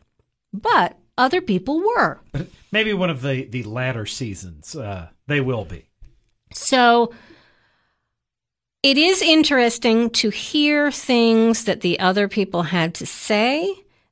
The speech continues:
Speaker 1: that were involved. Carole Baskin did not participate, and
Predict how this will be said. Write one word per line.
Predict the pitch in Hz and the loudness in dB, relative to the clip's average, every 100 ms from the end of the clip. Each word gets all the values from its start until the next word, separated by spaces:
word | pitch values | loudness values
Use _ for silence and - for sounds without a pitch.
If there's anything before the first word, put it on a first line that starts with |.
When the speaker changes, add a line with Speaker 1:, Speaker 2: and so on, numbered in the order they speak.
| - | -6
Speaker 1:
that | 175 175 170 | 0 0 2
were | 170 | 0
involved. | - 156 147 170 156 120 123 240 - - - _ _ | 0 0 2 2 2 2 -2 -4 -6 -14 -16 _ _
Carole | - 208 196 | 0 0 2
Baskin | 175 160 - 156 156 | 2 0 -2 0 0
did | 151 | 0
not | 151 156 160 - | 0 2 0 -2
participate, | 139 156 - 120 - 101 165 - - _ _ _ _ _ - | -8 -8 -8 -10 -10 -10 -10 -14 -20 _ _ _ _ _ 0
and | 208 208 208 208 208 202 | 2 4 4 6 4 2